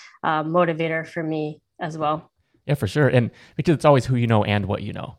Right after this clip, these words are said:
Speaker 2: So there is
Speaker 1: Yeah.
Speaker 2: that network effect of everything that you're
Speaker 1: Right.
Speaker 2: doing. So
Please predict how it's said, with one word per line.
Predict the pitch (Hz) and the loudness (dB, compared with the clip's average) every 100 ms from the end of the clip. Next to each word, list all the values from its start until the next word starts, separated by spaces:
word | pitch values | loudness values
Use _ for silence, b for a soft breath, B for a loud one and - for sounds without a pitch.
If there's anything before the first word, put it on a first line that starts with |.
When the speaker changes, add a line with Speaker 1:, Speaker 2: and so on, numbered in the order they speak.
| _ | _
Speaker 2:
So | - 123 | 2 4
there | 107 107 | 6 4
is | 127 123 | 4 2
Speaker 1:
Yeah. | 110 | 4
Speaker 2:
that | 107 104 | 2 2
network | 107 110 107 | -2 -2 -4
effect | 113 - 117 - _ - | -8 -4 -4 -4 _ -6
of | 110 104 | 0 2
everything | 101 113 | 2 0
that | 98 | -6
you're | 95 | -4
Speaker 1:
Right. | 107 | 0
Speaker 2:
doing. | 131 185 98 | 0 0 -2
So | 107 151 131 | -2 4 4